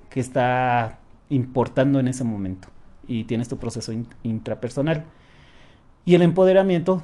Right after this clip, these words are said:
dice, "Ok, vamos a ver tu autoconocimiento, es decir, tus capacidades", y te, te, entonces te hace reflexionar hacia qué comportamiento vamos a tener.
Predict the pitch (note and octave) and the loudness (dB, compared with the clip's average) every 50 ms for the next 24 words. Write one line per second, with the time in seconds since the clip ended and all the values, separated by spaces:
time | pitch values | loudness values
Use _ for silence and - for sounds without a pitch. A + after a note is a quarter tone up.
0 | E3+ - B2+ C3 B2 - D3 C3 B2+ - F#3+ F#3 C#3 C#3 C3+ D3 D3 C#3 - D#3 | -6 -8 -8 -6 -4 0 0 0 2 2 0 2 2 2 2 0 0 -2 -2 -4
1 | C3 C3+ C3 B2 - - - - - - - - - - - - B2+ C3 B2 C3 | -2 -2 -4 -6 -8 -14 -20 -20 -20 -20 -20 -20 -18 -8 -4 -2 -2 -2 -2 -4
2 | B2 - A#2+ A#2+ B2 B2 C#3 C3 D3 E3 F3 F3+ D#3+ E3 E3 E3 F#3 A3 A3+ - | -4 0 0 0 0 0 0 0 2 2 2 0 0 0 0 0 0 0 -2 -10
3 | - - - - - - - - _ _ - - - - A#2+ A#2+ B2 B2 - C3+ | -14 -20 -20 -20 -20 -20 -20 -20 _ _ -20 -18 -10 -8 -6 -4 -4 -2 -2 -2
4 | C3 B2+ B2+ - C#3 C#3 C#3+ C#3+ - D3+ - D#3 C3+ - D3 C#3 C3 B2 B2+ C3+ | -2 -2 -2 -2 0 0 0 -2 -6 -6 -4 -4 -4 -2 0 0 0 2 0 -2
5 | D#3 F#3 - - - - - - - - - - - - - D3+ D3+ D3+ D#3 E3 | -4 -6 -10 -16 -20 -20 -20 -20 -20 -20 -20 -20 -16 -8 -4 -4 -2 -2 -2 -4
6 | - - - - - - - - D3 C3+ C#3+ - - - D3 C#3 D3 - - D3 | -4 -8 -14 -18 -20 -10 -2 0 0 0 0 -2 -2 0 2 2 2 2 0 0
7 | C3+ E3 D#3 D#3 F#3+ - F3 D#3 E3 F3 E3+ D#3+ D3+ B2+ - - D3 D3 C#3 - | 2 0 0 0 0 0 0 0 2 2 0 0 0 -4 -4 -4 -4 -4 -4 -4
8 | - D3 C#3+ C#3 C#3+ D3+ D#3 D#3 D#3 - - - - - - B2 B2+ - C3+ B2+ | -2 0 2 2 2 2 0 -2 -4 -8 -20 -20 -12 -6 -4 -4 -4 -2 -2 -2
9 | B2 A#2+ A#2+ A#2 A#2+ B2 E3 - - - - C3+ - D#3 D#3+ D#3 C#3 - - B2 | -2 -2 -2 -2 -2 -4 -4 -8 -14 -14 -12 -6 -4 -4 -4 -4 -4 -4 -4 -4
10 | B2 B2 A#2 C3+ B2+ B2 B2 B2 - C#3 - D3 C3+ C#3+ C#3+ | -4 -2 -4 -4 -6 -4 -6 -6 -8 -8 -8 -6 -6 -6 -6